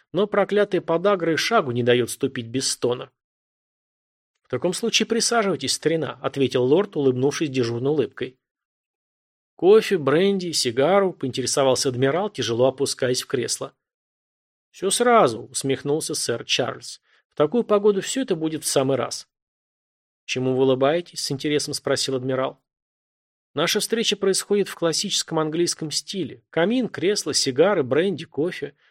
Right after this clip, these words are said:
Прямо как в старых романах». «Нужно признать, что наши предки знали толк в подобных вещах», рассмеялся адмирал.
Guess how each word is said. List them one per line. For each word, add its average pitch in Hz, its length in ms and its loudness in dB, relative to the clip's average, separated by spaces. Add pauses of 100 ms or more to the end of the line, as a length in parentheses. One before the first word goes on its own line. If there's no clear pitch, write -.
(140)
Прямо 226 280 2
как 233 160 -2
в - 20 -8
старых 208 380 0
романах». 190 480 -4 (1080)
«Нужно 143 420 -2
признать, 131 400 0
что 135 160 -4
наши 127 240 0
предки 147 340 0
знали 147 380 0
толк - 300 -4
в - 40 -20
подобных 123 480 0
вещах», - 460 -2
рассмеялся 123 580 0
адмирал. 127 400 -4